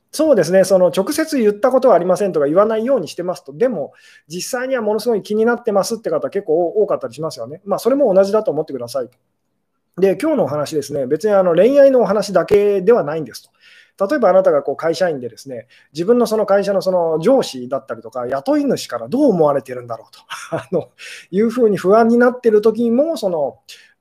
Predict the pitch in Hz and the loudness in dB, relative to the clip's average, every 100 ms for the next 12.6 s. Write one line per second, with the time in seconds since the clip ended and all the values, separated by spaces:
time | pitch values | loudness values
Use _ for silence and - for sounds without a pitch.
0 | 151 151 143 139 139 170 - 165 156 180 | -2 0 0 0 0 -2 -2 -4 0 2
1 | 202 139 - 135 147 143 120 110 _ _ | 2 0 -4 -8 -8 -8 -8 -14 _ _
2 | _ 139 135 117 120 113 _ _ _ _ | _ -10 -10 -10 -16 -18 _ _ _ _
3 | _ _ _ _ - 147 147 139 135 127 | _ _ _ _ -6 -2 0 2 0 -2
4 | - _ _ _ _ - - - _ _ | -8 _ _ _ _ -20 -20 -20 _ _
5 | _ _ _ _ _ 190 190 170 156 165 | _ _ _ _ _ 2 4 4 2 0
6 | 156 151 143 139 135 135 147 208 196 143 | -4 -2 0 -2 -4 -6 -4 -2 -2 -4
7 | 117 - 90 180 214 247 240 233 170 123 | -8 -16 -12 0 2 2 0 -2 -4 -2
8 | 165 139 117 156 214 - 196 165 151 175 | -6 -8 -6 -6 -2 -2 -2 0 -2 0
9 | 226 226 226 214 190 214 240 180 196 240 | -2 -2 -2 0 0 2 2 2 2 -2
10 | 202 175 208 233 226 156 123 127 120 151 | 0 0 0 -2 -2 -2 -6 -14 -10 -2
11 | 254 330 339 311 170 147 117 107 - _ | 0 0 -4 -4 -6 -8 -8 -12 -16 _
12 | _ 156 139 117 123 | _ -10 -10 -12 -16